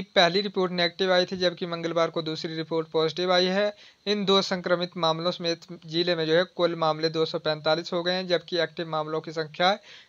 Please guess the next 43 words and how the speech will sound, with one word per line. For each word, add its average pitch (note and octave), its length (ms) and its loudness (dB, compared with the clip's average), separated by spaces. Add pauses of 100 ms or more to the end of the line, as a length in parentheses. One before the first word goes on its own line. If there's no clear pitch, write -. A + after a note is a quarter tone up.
एक F3 180 4
सौ F#3+ 140 -2
चार F3 460 4
हो D#3+ 220 2
गई D3+ 180 4
है। D3+ 340 4 (260)
सीएमओ G#3 540 0
डॉक्टर F#3 340 2
अर्चना F3+ 400 2
सोनी F3+ 240 -4
ने F3 120 -2
कहा E3+ 180 2
कि F#3 140 -8
दो E3 240 0
मामले E3 420 0
मंगलवार D#3+ 500 0
शाम E3 320 0
को E3 200 -4 (500)
नए E3 340 6 (400)
आए E3+ 220 8
हैं। F#3 320 2
इनमें F3+ 260 0
से F#3+ 140 -4
नदौन E3+ 360 0
उपमंडल E3 460 -4
का E3 140 4
एक D#3+ 160 2
लड़का D#3 300 -2
पूर्व D#3+ 300 -2
से E3+ 180 -8
संक्रमित D#3 500 -6
अपनी D#3 240 -4
मां D3+ 240 -2
और D#3 160 0
बहन D3 220 0
के E3 220 -4
प्राथमिक D#3+ 420 -2
संपर्क E3 480 -2
में E3+ 160 -4
था, F#3+ 180 2 (400)
जबकि E3+ 280 4
दूसरी E3+ 320 -4
युवती F3+ 520 -4